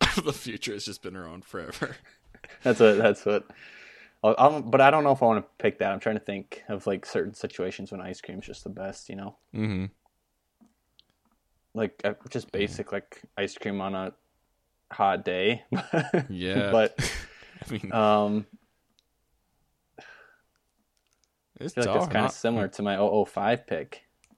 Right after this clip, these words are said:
Speaker 1: A little bit, yeah. Um, yeah, I mean, it's kinda
Speaker 2: Um,
Speaker 1: tough. The fifth
Speaker 2: yeah,
Speaker 1: pick, you
Speaker 2: gosh,
Speaker 1: don't wanna
Speaker 2: I'm
Speaker 1: waste
Speaker 2: sta-, I'm
Speaker 1: it.
Speaker 2: stalling right now. I'm stalling.
Speaker 1: That's all right. It's a big decision. People are gonna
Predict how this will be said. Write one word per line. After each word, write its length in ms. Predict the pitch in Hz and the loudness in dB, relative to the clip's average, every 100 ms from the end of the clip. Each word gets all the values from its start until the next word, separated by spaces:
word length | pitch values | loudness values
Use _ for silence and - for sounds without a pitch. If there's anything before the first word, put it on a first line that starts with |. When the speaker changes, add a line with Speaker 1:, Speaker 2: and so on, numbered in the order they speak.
| _ _ | _ _
Speaker 1:
A 40 | |
little 260 | 90 80 80 | -18 -16 -14
bit, 180 | 82 78 | -12 -12
yeah. 240 | 85 87 - _ _ - - - _ _ _ _ _ _ - - - | -10 -12 -14 _ _ -20 -20 -20 _ _ _ _ _ _ -20 -20 -14
Um, 680 | 92 92 98 98 101 98 98 - - - - - _ _ _ _ _ _ _ - | -8 -6 -6 -6 -8 -10 -12 -16 -20 -20 -20 -20 _ _ _ _ _ _ _ -18
yeah, 140 | 78 80 | -12 -10
I 40 | |
mean, 200 | 90 80 | -8 -8
it's 160 | 110 110 | -8 -8
kinda 200 | 107 107 | -6 -6
Speaker 2:
Um, 60 | |
Speaker 1:
tough. 420 | 110 110 110 107 _ _ _ _ _ _ _ _ _ _ _ _ _ _ | -6 -6 -8 -12 _ _ _ _ _ _ _ _ _ _ _ _ _ _
The 40 | _ | _
fifth 140 | 110 | -10
Speaker 2:
yeah, 120 | 101 | -8
Speaker 1:
pick, 140 | 98 98 | -8 -6
you 60 | |
Speaker 2:
gosh, 60 | - | -6
Speaker 1:
don't 80 | 101 | -6
wanna 100 | 113 | -6
Speaker 2:
I'm 40 | 85 | -2
Speaker 1:
waste 140 | 87 | -2
Speaker 2:
sta-, 80 | 107 | 0
I'm 80 | 113 | 0
Speaker 1:
it. 40 | |
Speaker 2:
stalling 400 | - 107 107 107 | 0 2 4 4
right 140 | 101 98 | 2 0
now. 160 | 101 | -2
I'm 120 | 98 104 | -4 -6
stalling. 480 | - 101 104 101 101 _ _ _ _ | -8 -4 -4 -4 -8 _ _ _ _
Speaker 1:
That's 140 | - | -16
all 100 | 80 | -12
right. 300 | 80 82 82 - _ _ _ _ _ _ _ _ _ _ _ - _ _ | -10 -8 -10 -12 _ _ _ _ _ _ _ _ _ _ _ -20 _ _
It's 120 | - | -20
a 40 | 90 | -12
big 200 | 85 82 | -12 -12
decision. 520 | 85 82 85 82 85 _ | -12 -10 -10 -12 -18 _
People 220 | - 90 87 | -18 -14 -10
are 40 | |
gonna 320 | 85 82 80 | -8 -10 -12